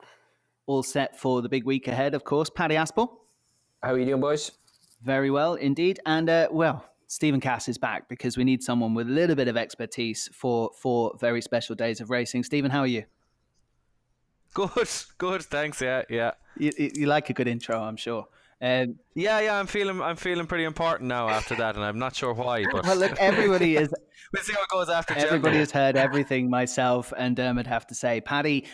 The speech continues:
Speaker 1: of course, wasn't on our videoed, uh, Cheltenham preview night, but he is in for the podcast version. So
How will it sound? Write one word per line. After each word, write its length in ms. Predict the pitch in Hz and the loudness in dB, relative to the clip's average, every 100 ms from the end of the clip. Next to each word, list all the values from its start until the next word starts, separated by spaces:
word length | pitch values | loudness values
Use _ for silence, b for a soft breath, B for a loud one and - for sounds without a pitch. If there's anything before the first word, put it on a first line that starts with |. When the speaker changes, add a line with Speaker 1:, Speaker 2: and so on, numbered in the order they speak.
| B | B
Speaker 1:
of 140 | 120 - | -10 -2
course, 280 | 131 123 | 0 0
wasn't 300 | 131 127 127 | 0 0 0
on 160 | 123 120 | 0 0
our 220 | 127 117 | -2 -4
videoed, 640 | 120 156 147 127 123 110 - | 0 2 2 2 0 0 2
uh, 200 | 123 123 | 2 2
Cheltenham 400 | - 123 120 120 | 2 0 0 0
preview 320 | - 123 123 | 0 0 2
night, 240 | 120 120 - | 2 0 0
but 160 | 117 | -4
he 260 | - 131 135 | -2 -2 0
is 240 | 143 127 - | 0 -2 -4
in 320 | 131 120 110 | -2 -2 -4
for 260 | - 123 120 | -4 0 0
the 60 | 110 | 0
podcast 480 | 120 117 113 104 | 0 0 -2 0
version. 320 | 107 104 - - | -2 -2 -4 -6
So 240 | - | -6